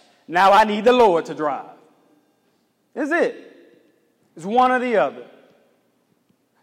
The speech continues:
There is a third option, but I really want to hope that none of us in this room are there. The third option is there's a way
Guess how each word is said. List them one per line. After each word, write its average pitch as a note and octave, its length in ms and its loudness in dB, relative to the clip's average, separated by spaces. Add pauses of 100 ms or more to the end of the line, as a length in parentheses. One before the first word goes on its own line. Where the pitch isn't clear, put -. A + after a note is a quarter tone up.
There B3+ 220 2
is D4+ 80 0
a A#3+ 60 -2
third C4 320 2
option, F3 340 0
but G3+ 100 0
I A3 60 4
really C#4+ 240 -2
want A3+ 220 -2
to F#3+ 40 -2
hope G#3+ 220 -4
that F#3 140 -4
none A#3 160 -4
of G#3 100 -6
us G3+ 160 -4
in G3+ 80 -8
this G3 160 -8
room E3 560 -10 (920)
are F3 160 -10
there. E3+ 320 -4 (1400)
The - 80 -20
third C4 320 2
option E3+ 360 -2
is D3 520 -10 (960)
there's F3+ 340 -10
a D#3+ 100 -8
way D3+ 440 -10